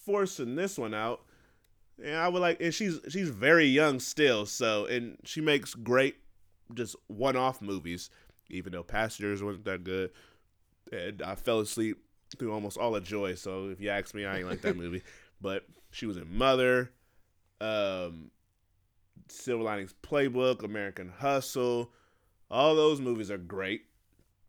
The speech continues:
Speaker 1: It seems like she has a, a interesting eye when it comes to picking movies, so I would like to see what she would do with that. Maybe even join another franchise of some sorts.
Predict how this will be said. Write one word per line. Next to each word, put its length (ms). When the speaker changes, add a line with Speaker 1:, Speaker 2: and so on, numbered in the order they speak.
Speaker 1:
It 80
seems 220
like 140
she 120
has 240
a, 240
a 140
interesting 480
eye 200
when 100
it 60
comes 180
to 100
picking 400
movies, 320
so 100
I 140
would 100
like 220
to 80
see 500
what 200
she 220
would 180
do 140
with 220
that. 260
Maybe 220
even 240
join 220
another 320
franchise 800
of 100
some 240
sorts. 540